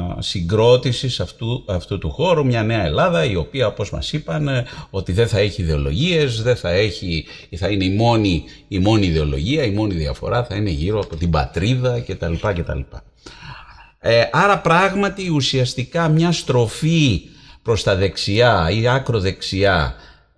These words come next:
που ήθελε να κάνει η Νέα Δημοκρατία, το έκανε και το επιτι-, το, ε, φαίνεται να το,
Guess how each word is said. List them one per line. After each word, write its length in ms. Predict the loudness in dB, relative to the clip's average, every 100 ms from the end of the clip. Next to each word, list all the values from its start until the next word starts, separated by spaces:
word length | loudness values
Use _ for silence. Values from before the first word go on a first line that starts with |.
| _
που 220 | -10 -8 -2
ήθελε 380 | 0 0 0 0
να 140 | 0
κάνει 300 | 0 0 2
η 60 | 2
Νέα 200 | 2 0
Δημοκρατία, 840 | 0 -2 -2 -4 -4 -6 -4 -4
το 120 | -2
έκανε 520 | -2 -2 -4 -8 -6 -8 -10
και 80 |
το 100 | -6
επιτι-, 460 | -6 -8 -14 -14 -10
το, 80 | -4
ε, 320 | -2 0 -2 -4
φαίνεται 520 | 0 2 0 -2 -4
να 220 | -4 -4
το, 480 | -4 -2 -2 -2